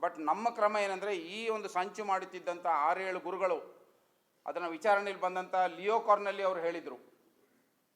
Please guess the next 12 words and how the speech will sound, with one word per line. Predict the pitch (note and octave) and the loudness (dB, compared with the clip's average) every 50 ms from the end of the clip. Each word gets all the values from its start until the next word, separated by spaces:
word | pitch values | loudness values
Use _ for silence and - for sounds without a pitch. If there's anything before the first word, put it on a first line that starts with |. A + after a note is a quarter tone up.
| _ _ _ _ _ _ _ _ _ - | _ _ _ _ _ _ _ _ _ -2
ಫಾದರ್ | C#3+ D3+ E3 E3 D3 | 0 0 0 0 0
ಜ್ಞಾನಪ್ರಕಾಶ್, | D#3 E3 F3+ F#3+ F3 E3 F3 E3 E3 F3+ F3 E3 - - F#3 F3+ D#3+ | 0 0 0 0 0 -2 -2 -2 0 2 2 2 0 -2 -6 -6 -2
ಫಾದರ್ | D3+ E3 E3 D#3 D#3 | -2 -2 -2 0 0
ಅಂತೋಣಿ | D3 D#3 D3+ F3+ F3 F3+ F3+ F3 | 0 0 -2 -2 -2 -2 -2 0
ರಾಜ್, | E3+ E3+ E3 D#3+ D#3+ - F3 F3+ F3+ E3+ - | 2 4 2 2 2 0 0 0 0 0 0
ಫಾದರ್ | D3 D#3 D#3 D#3+ D#3 - - | -2 -2 0 -2 -4 -4 -2
ಪ್ರವೀಣ್, | C3+ D#3 D#3+ F3 F3+ F3+ F3+ F3 F3 F3+ F#3+ F3+ D#3+ | -2 -2 -2 -2 -4 -6 -6 -4 -4 -4 -2 -4 -4
ಹೀಗೆ | D#3+ F3 E3+ E3 E3 D3+ - - - | -6 -6 -6 -4 -4 -4 -4 -4 -2
ಫಾದರ್ | D3 C#3+ D3 D3+ D3+ D3 D3 C#3+ C#3 C3+ C#3 | -2 0 0 0 -2 -2 -2 -4 -4 -2 2
ದಾಂತಿ, | D3+ E3 E3+ E3 D#3 - F3 F3 E3+ | 2 2 2 2 -2 -8 -8 -8 -6
ಫಾದರ್ | - D#3 D#3 D#3 D#3 D3+ | -2 -2 -2 -2 -2 -2
ರೋಹನ್, | D3+ E3 E3+ E3 E3 F3 E3+ E3 D#3+ | 0 0 2 2 2 2 0 -2 -6